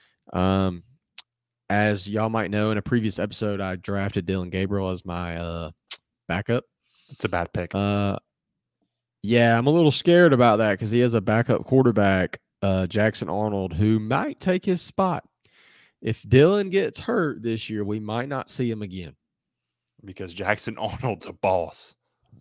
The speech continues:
Speaker 1: Yeah, and Jack's, they, I mean, me and Gus have talked about this. Why not go ahead and put him in there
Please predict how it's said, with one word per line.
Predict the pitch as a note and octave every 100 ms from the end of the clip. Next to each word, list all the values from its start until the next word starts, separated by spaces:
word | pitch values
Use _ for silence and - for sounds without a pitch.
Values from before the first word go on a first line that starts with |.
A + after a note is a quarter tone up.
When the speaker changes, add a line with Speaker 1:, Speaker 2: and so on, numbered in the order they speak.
| _
Speaker 1:
Yeah, | F2 G2 A2 G#2+ D#2+
and | F2+ F2
Jack's, | G#2 A2+ A#2 - -
they, | F#2+ G2+ G2+
I | G#2
mean, | G2+ G#2 G2 F#2+ -
me | G2 G#2+
and | G2
Gus | G#2 -
have |
talked | - G#2 -
about | G2 F2+
this. | F#2 F2+ -
Why | G2+
not | G#2 G2+ G2
go | G2 G2
ahead | G2+ G2
and | F2+
put | G2+ G2
him | F#2
in | G2+
there | F#2+ F2+ F2+ F2